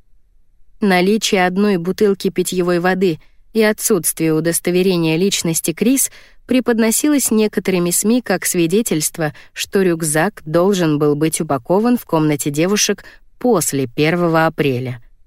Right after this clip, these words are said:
а позже отнесен на тропу с целью сбить следователей. Самым удивительным было отсутствие некоторых предметов. Как пояснил Ханс Кремерс в интервью,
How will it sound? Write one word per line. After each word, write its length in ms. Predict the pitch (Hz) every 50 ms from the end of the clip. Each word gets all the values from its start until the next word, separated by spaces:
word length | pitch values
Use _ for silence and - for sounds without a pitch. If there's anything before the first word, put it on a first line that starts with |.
| _ _ _ _ _ - -
а 120 | - 190 180
позже 420 | - - 269 285 254 196 180 165
отнесен 600 | 143 143 - 170 170 165 - - 180 175 165 160
на 100 | 160 151
тропу 440 | - - 156 147 - - 196 240 220 - - - - - -
с 60 | - -
целью 500 | - - - 180 175 196 226 220 247 247
сбить 320 | 208 170 135 143 143 -
следователей. 920 | - - - 160 147 135 127 131 120 120 117 - - 117 120 127 - - - - - - - - - - _ _ - - - - _ - - - - - - - - - - - -
Самым 440 | - - 247 240 233 226 208 202 202
удивительным 680 | 196 190 214 220 247 262 - - 202 190 185 180 180
было 240 | 180 190 202 196 180
отсутствие 680 | 180 - - - 240 247 - - - - 240 240 240 226
некоторых 640 | 220 185 156 151 - - - 190 170 160 - -
предметов. 760 | - 190 190 165 160 151 139 117 117 - - - - - - - - _ _ - - - - - - - - - - - - - - - -
Как 300 | - 208 190 170 - -
пояснил 540 | - 180 175 175 175 - - 196 185 180 170
Ханс 360 | - - 175 175 170 160 -
Кремерс 520 | - - 185 190 190 170 151 143 151 - 165
в 80 | 165
интервью, 600 | 170 160 - 170 165 160 160 175 202 247 262 -